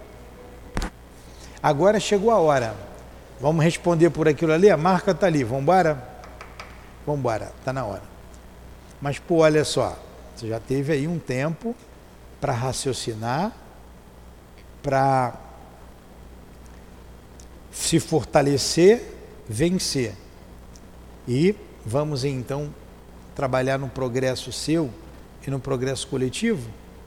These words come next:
Aí da dor você vai fazer com que aquilo a, a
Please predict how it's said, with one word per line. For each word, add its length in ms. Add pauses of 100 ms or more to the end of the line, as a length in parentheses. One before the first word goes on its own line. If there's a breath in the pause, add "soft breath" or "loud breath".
(1500)
Aí 160
da 180
dor 500 (400)
você 300
vai 220
fazer 480
com 240
que 200
aquilo 440 (100)
a, 140 (100)
a 260